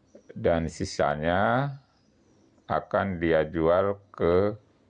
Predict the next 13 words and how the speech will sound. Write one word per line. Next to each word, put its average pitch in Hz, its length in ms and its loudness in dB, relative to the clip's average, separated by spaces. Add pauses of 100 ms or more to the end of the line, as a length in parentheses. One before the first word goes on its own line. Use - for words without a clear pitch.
(240)
pasar. 69 640 -2 (1040)
Berapakah 120 800 -2
persen 92 880 -2
sisa 85 560 -2
telur 87 560 0
yang 78 400 0
Pak - 240 -4
Ujang 78 320 -2
yang 73 160 -2
akan - 320 -4
dijual? 73 560 0
Jadi 76 320 -2
ini 87 240 -4